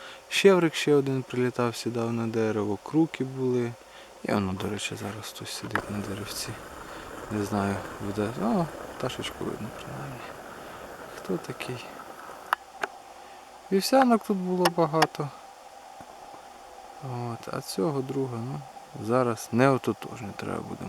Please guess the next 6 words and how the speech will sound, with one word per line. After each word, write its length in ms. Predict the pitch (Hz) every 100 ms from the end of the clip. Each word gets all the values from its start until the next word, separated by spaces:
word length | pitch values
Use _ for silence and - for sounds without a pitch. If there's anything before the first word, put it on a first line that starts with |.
| -
може, 140 | 110 - - -
попробувати 540 | 107 - 90 98 - -
підійти 380 | 104 110 - - -
до 60 |
нього. 240 | 131 135 131 - - - - - - - - - - - - 123 120 113 113
От. 220 | - -